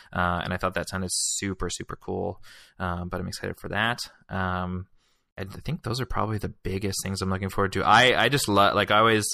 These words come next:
love the experience of just walking these floors as well. Like, um, we did have an, so last year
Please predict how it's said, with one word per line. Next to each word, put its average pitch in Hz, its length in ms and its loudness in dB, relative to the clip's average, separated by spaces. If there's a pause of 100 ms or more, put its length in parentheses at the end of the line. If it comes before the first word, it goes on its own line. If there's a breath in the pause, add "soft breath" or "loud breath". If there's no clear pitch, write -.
(440 soft breath)
love 98 400 4
the 98 100 0
experience 98 420 -2
of 95 100 -6
just - 260 -4
walking 92 640 -4
these 95 200 -2
floors 101 560 0
as 95 140 -4
well. 95 320 2
Like, 95 320 -2 (340 soft breath)
um, 92 500 2 (360)
we 113 140 0
did 107 380 2
have 101 320 0
an, 101 100 2 (160)
so 101 120 0
last 110 360 4
year 110 340 4